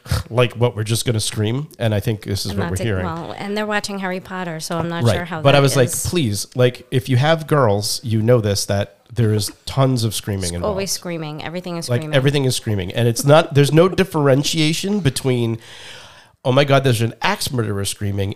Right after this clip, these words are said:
Speaker 1: and, "Oh my God, we're having the best time of our lives
Speaker 2: Right. There's,
Speaker 1: screaming."
Speaker 2: I ca-, there have been times where I'm like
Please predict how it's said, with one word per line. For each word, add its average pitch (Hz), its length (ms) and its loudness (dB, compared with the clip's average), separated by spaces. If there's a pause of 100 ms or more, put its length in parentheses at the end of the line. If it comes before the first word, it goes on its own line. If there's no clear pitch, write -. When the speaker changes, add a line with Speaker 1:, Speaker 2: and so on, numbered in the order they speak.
Speaker 1:
and, 117 280 2 (200)
"Oh 151 100 4
my 156 140 6
God, 139 160 2
we're 127 80 4
having 131 240 0
the 117 80 0
best 113 260 0
time 117 180 2
of 104 120 -2
our 98 80 2
lives 101 260 2
Speaker 2:
Right. 160 300 -4
There's, 101 300 2
Speaker 1:
screaming." - 180 -10 (400)
Speaker 2:
I 196 140 -6
ca-, - 200 -16 (460)
there 208 160 0
have 220 120 -6
been 226 140 -2
times 196 380 -4
where 185 120 -2
I'm 180 120 -2
like 170 340 -6